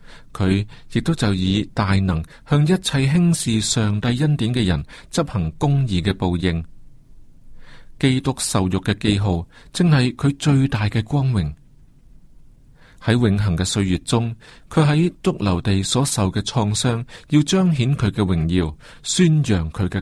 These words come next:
權能。彌迦書四章八節話：「你這羊群的高台，錫安城的山啊，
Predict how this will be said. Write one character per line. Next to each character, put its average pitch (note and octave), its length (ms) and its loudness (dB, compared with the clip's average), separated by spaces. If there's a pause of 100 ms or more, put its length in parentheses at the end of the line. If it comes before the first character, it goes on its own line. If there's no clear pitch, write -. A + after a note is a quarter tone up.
權 E2+ 180 0
能。 D#2 220 -2 (1600)
彌 F#2 160 2
迦 B2 140 -2
書 B2+ 220 -2
四 G#2+ 160 -2
章 A#2 180 0
八 G#2 160 -2
節 E2+ 180 -4
話： D#2+ 260 0 (480)
「你 C#3+ 180 4
這 C3 180 0
羊 A2+ 360 0
群 F2 280 -2
的 D#3 180 -2
高 D3+ 200 0
台， F2 340 -2 (280)
錫 - 340 -2
安 C#3+ 220 2
城 C#3 260 -4
的 A#2+ 80 -4
山 A#2 420 -2
啊， D#2+ 240 -2